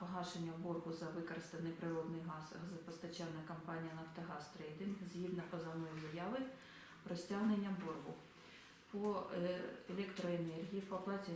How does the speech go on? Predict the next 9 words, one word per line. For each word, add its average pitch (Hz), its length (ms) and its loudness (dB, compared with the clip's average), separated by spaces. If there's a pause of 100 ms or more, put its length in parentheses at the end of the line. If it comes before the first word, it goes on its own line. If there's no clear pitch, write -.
за 170 60 -2
електроенергію 165 760 0
на 214 120 8
суму 214 380 4
п'ятдесят 170 360 2
дев'ять 160 300 0
тисяч - 180 0 (320)
гривень 226 340 6 (680)
по 220 400 4